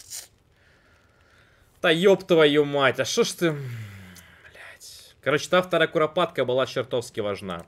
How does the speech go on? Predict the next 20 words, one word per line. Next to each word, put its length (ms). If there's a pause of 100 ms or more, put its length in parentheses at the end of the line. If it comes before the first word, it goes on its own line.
Прям 260
чертовски. 760 (1700)
А, 180
ну, 100
кстати, 260
можно 360
без 220
бульона, 440
можно 240
просто 340
какое-то 300
рагу 320
себе 260
сделать. 580
Для 240
более 320
качественного 480
сна, 300
вот, 160
например. 580